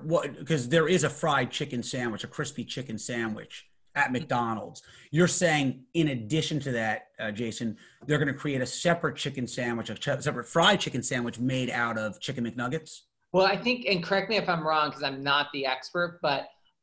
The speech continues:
Speaker 2: I believe that the meat that is used or the product that is used on the inside of the McNuggets is not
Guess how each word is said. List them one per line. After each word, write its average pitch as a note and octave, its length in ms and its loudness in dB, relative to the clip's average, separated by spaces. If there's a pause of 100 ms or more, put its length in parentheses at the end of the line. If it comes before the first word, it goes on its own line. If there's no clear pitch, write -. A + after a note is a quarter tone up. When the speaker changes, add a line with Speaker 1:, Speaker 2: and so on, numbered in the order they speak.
Speaker 2:
I D3+ 100 2
believe E3 720 0
that D3 280 0 (160)
the C#3 320 -4
meat E3+ 500 -2
that D3 220 2
is C#3 260 -4
used D3+ 520 -4
or C#3 100 -4
the C3 100 -2
product D#3+ 580 2
that D3+ 120 0
is C3+ 180 -4
used C3+ 240 -6
on C3 80 -10
the C3 160 -10
inside C3+ 420 -4
of B2 60 -8
the B2 100 -6
McNuggets B2+ 520 -6
is B2+ 160 -14
not C#3 220 0